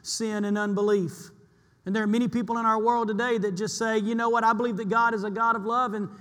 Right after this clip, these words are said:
and because He's a God of love, He would never allow anyone that He loves to go to hell. His love conquers all." His love does conquer all, and it conquered all through the cross of Jesus Christ, a place where God bore the sin and the wrath and the hell of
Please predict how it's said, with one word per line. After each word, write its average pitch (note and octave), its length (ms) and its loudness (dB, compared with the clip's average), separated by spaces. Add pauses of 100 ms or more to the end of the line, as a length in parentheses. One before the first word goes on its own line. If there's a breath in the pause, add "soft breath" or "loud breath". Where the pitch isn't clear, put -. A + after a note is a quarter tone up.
(160 loud breath)
and G3+ 80 -4
because A3 300 0
He's G#3+ 100 -4
a G#3+ 60 -4
God A#3+ 240 2
of G#3+ 80 -4
love, B3 240 2
He A#3+ 100 -2
would A#3+ 160 -2
never A#3+ 640 0
allow B3+ 320 4
anyone C4 560 2
that F#3+ 140 -2
He G#3 100 -2
loves G3 340 -2
to F#3+ 80 -2
go F#3+ 200 0
to F#3 80 -4
hell. F3 400 -4 (640)
His F#3+ 160 2
love B3 340 6
conquers B3 480 -2
all." A#3 300 4
His G3+ 180 2
love A#3 240 2
does B3 240 -2
conquer F#3+ 400 -4
all, G3 220 0
and G3+ 100 -4
it G3 100 -12
conquered G#3+ 380 -4
all G#3 260 2
through G3+ 160 -6
the F3 80 -4
cross G3 440 -6
of E3 100 -4
Jesus F3 380 -8
Christ, F3+ 420 -8
a F3 60 -8
place G3 340 -2
where F#3+ 240 -2 (240 loud breath)
God G3 380 4
bore G#3 320 2
the D#3+ 140 -4 (180 loud breath)
sin A3 480 -2
and F3+ 100 -2
the F3 80 -2
wrath F#3+ 520 0
and F3 140 -4
the D#3+ 120 -6 (180 loud breath)
hell G3+ 580 0 (280 loud breath)
of F3 300 -2